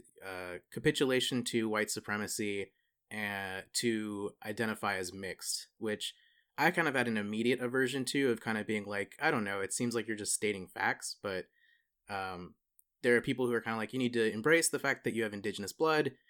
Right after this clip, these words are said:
you should identify as indigenous, you should put it very first and foremost in your identity, uh, and you should, you know, represent it strongly because they've been trying to erase us for a long time."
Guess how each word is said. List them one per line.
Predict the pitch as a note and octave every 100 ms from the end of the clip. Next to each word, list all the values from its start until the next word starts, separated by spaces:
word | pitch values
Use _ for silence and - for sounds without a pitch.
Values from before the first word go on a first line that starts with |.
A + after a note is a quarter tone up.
| _
you | A2
should | -
identify | G#2 C3 B2 A#2+ A2+
as | G2+
indigenous, | G2+ C3 B2 B2 A2+
you | A2
should | A2
put | - G#2+
it | F#2
very | G#2 F#2+
first | G#2+ G#2+ G#2+
and | F#2
foremost | G#2 G2+ G2+ -
in | F#2+
your | F#2
identity, | F#2 C3+ C3+ C3 B2 B2 _ _ _ -
uh, | G#2 G2+ F#2+
and | G2+
you | G2+
should, | - G2
you | G2+
know, | F2+ F2+ _
represent | - G#2 A2 G#2+ G#2
it | -
strongly | - G2 G2 F#2+ F#2+
because | F#2 A2 F#2+ F#2 -
they've | G#2 F#2
been | G2
trying | - F#2+
to | F#2+
erase | F#2+ F#2 F#2
us | F2+
for | - F2
a |
long | F2 E2+
time." | E2+ F2+ D#2+